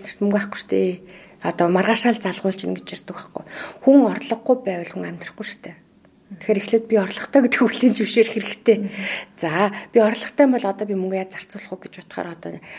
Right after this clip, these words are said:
Speaker 1: хитгэн суурь зарчим л байгаад байгаа байхгүй. Нэг тухайнтай заръя.
Speaker 2: Мгм.
Speaker 1: А, хоёрт боломж л байвал хоримтлуулъя.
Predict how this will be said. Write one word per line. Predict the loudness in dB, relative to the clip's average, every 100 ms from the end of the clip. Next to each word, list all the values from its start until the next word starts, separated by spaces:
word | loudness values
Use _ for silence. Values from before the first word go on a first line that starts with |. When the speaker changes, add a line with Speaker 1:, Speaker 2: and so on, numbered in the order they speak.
| -16 -14
Speaker 1:
хитгэн | -6 2 4 4
суурь | -2 -12 -14
зарчим | -16 -6 -4 -4
л | -6
байгаад | -12 -12 -16
байгаа | -20 -20 -16
байхгүй. | -6 -4
Нэг | -4
тухайнтай | -8 -10 -10 -6 -6 -6 -8
заръя. | -6 -6 -6 -10 _
Speaker 2:
Мгм. | -20 -16 -14 -14 -14
Speaker 1:
А, | -12
хоёрт | -2 -2 -2 -10
боломж | -4 -2 -2
л | -4 -8
байвал | -8 -8
хоримтлуулъя. | -12 -12 -10 -6 -6 -2 -2